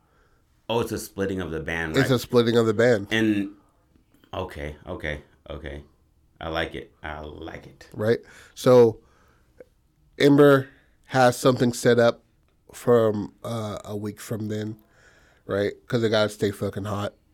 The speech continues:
Speaker 1: Mm-hmm.
Speaker 2: And then after that show is when they're gonna put out the demos. That's when it should be done printing.
Speaker 1: Mm-hmm.
Speaker 2: You know what I mean? They're gonna sell it maybe, like,
Speaker 1: locally out there,
Speaker 2: five
Speaker 1: huh?
Speaker 2: bucks a pop.
Speaker 1: Yeah.
Speaker 2: You know what I mean?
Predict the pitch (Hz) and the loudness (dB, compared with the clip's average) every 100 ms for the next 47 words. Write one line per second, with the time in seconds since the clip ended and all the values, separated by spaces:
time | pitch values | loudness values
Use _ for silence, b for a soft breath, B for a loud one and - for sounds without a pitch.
0 | _ - 85 87 90 117 110 113 107 110 | _ -12 -10 -10 -8 -4 0 0 0 -2
1 | - 117 113 110 - 127 123 113 107 104 | -2 0 2 0 0 4 4 4 2 -2
2 | 107 107 107 110 104 - 113 104 101 107 | -2 0 0 0 -2 -4 -4 -4 -6 -8
3 | 107 107 104 101 104 - 110 104 104 113 | -6 -4 -6 -10 -10 -6 -4 -4 -4 -6
4 | 104 98 101 104 104 104 - 90 104 _ | -6 -6 -6 -6 -4 -4 -6 -12 -14 _
5 | - 85 82 90 b b b b - 113 | -14 -10 -10 -12 b b b b -2 2
6 | 107 110 110 110 107 - 107 101 98 - | 4 4 2 2 2 0 0 0 -2 -6
7 | _ _ _ _ _ _ - 117 113 104 | _ _ _ _ _ _ -8 -4 -2 -2
8 | 104 101 98 - _ _ _ _ b b | -4 -6 -8 -12 _ _ _ _ b b
9 | b b b b 107 113 85 78 85 - | b b b b -6 -4 -4 -4 -4 2
10 | 117 117 117 113 - 107 120 110 - _ | 4 4 4 2 0 -2 2 2 0 _
11 | _ 82 71 117 117 117 113 120 127 | _ -12 -10 -2 2 2 4 2 0